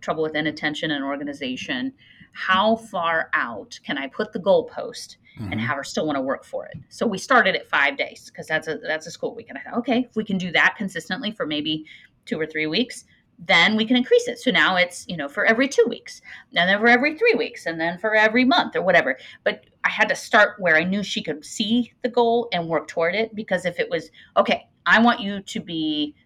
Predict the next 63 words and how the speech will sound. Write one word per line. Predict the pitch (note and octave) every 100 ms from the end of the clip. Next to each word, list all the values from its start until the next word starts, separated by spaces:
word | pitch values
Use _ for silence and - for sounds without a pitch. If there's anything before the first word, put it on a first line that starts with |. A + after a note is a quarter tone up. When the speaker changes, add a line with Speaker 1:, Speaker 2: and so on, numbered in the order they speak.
| _
Speaker 1:
not | F#3 G#3 -
tardy | G3+ F#3+ F3
to | D#3 A3+
any | C4
class | C4+ G#3 F3 E3+ -
for | E3
this | D3 -
entire | D3 - F#3+
quarter," | F3 - - - - _ _ _ _ _
uh, | G#2 C#3 B2+ B2 - - _ _
you | F#3
know, | A#2 -
Speaker 2:
Yeah, | A2
Speaker 1:
we'd | F3
already | D3+ C#3 C#3 C#3
be | C#3 C3
Speaker 2:
that's | B2 C3+
Speaker 1:
back |
in | -
Speaker 2:
too | G#2
much. | F2+
Speaker 1:
Tardyville. | D3+ C3 - A#2+ - _
Yeah. | - - -
So | - -
you | A3
have | A3 A3+
to, |
<laughs> | G#3+ - - -
you | D4+
have | D#4
to | E4
know | B3
your | A#3
kid. | A#3 A#4+ G3+
And | G3
so |
if | A3 C4
you |
need | C4+ A3+
them | G#3
to | G3
be | F#3 F#3 - - - - -
quiet | - A#3 D4 G#3 F#3 F#3+
for | - G#3+
five | A3+ G#3 G3
minutes | A#3 C4 G3+ A3+ -
so | C4+
that, | G3+ -
you, |
you | G#3+ A3
know, | G3
you | G#3+
just, | G3+ B3
you | B3
have | A3+
to | A3
give | A3 G#3
them | F#3+
a |
time | D#3+ F3+ F3+
frame | D#3+ D3+
that | C3+
they | - D3